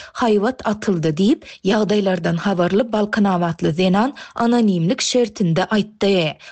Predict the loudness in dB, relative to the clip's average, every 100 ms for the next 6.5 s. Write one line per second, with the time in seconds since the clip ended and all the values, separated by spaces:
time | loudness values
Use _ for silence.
0 | -6 -2 0 0 0 0 0 2 0 2
1 | 2 2 2 0 0 0 0 0 0 2
2 | 2 0 -2 -4 0 0 0 -2 -2 0
3 | 0 0 -2 0 2 2 0 -4 -2 -2
4 | -2 -4 0 2 0 0 0 0 0 -2
5 | -2 0 2 2 0 -2 -2 -4 -8 -2
6 | -2 0 0 0